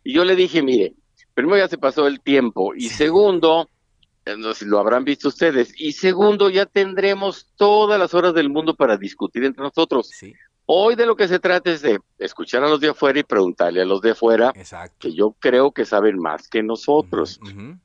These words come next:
Speaker 1: Entonces, así llegamos al final y, y dije, A ver,
Speaker 2: Para obtener la
Speaker 1: si
Speaker 2: información,
Speaker 1: usted
Speaker 2: como usted lo dice, información que
Speaker 1: Claro.
Speaker 2: les sirva a ustedes, los diputados de los diferentes grupos parlamentarios, para que a la hora que se discuta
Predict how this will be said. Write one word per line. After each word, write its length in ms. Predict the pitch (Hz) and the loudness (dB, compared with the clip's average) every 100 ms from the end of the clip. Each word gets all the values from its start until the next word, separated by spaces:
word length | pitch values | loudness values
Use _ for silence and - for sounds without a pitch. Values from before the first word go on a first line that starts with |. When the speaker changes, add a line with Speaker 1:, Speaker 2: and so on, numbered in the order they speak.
| - | -14
Speaker 1:
Entonces, 640 | 98 95 107 101 107 - _ _ _ _ _ _ _ _ _ | -14 -4 -2 0 0 -2 _ _ _ _ _ _ _ _ _
así 300 | 123 120 - | -4 -4 -4
llegamos 580 | 190 190 180 147 135 117 | 0 2 2 0 -2 -4
al 260 | - 101 95 | -4 -6 -4
final 420 | 127 123 151 151 | -2 -2 -2 -4
y, 380 | 120 50 - - - _ _ _ | -6 -12 -16 -20 -20 _ _ _
y 100 | - | -4
dije, 260 | 98 101 104 | -2 0 2
A 60 | 92 | 2
ver, 260 | 92 67 _ _ 90 | 2 0 _ _ -12
Speaker 2:
Para 100 | - | -6
obtener 320 | 117 123 131 180 | -6 -4 -2 0
la 60 | |
Speaker 1:
si 60 | 190 | 2
Speaker 2:
información, 380 | - - 131 127 | 2 0 2 -2
Speaker 1:
usted 40 | |
Speaker 2:
como 140 | 117 123 | -4 -10
usted 120 | 117 | -10
lo 20 | |
dice, 160 | 117 110 | -12 -12
información 720 | 110 113 120 - 156 196 220 | -12 -8 -6 -4 0 0 -2
que 240 | - 127 107 | -6 -4 0
Speaker 1:
Claro. 380 | 95 110 123 | 0 2 0
Speaker 2:
les 100 | 87 | -6
sirva 560 | - - 151 175 185 185 | -10 -8 -4 -2 0 0
a 160 | 120 123 | 2 -2
ustedes, 500 | 117 - 156 170 160 | -4 0 0 0 -6
los 120 | 113 | -10
diputados 480 | 107 92 - 147 135 | -14 -14 -6 -6 -6
de 60 | |
los 60 | 110 | -10
diferentes 380 | 107 135 131 123 | -10 -10 -10 -10
grupos 240 | 131 131 | -10 -10
parlamentarios, 640 | 117 107 107 107 139 139 | -8 -8 -10 -6 -6 -6
para 220 | - 120 107 | -6 -4 -4
que 220 | 127 113 - - | -6 -8 -10 -14
a 100 | 95 | -6
la 120 | 107 | -2
hora 160 | 139 147 | 0 -2
que 120 | 131 | -6
se 120 | - | -10
discuta 600 | 113 110 - 160 170 156 | -10 -8 -6 -4 -2 -4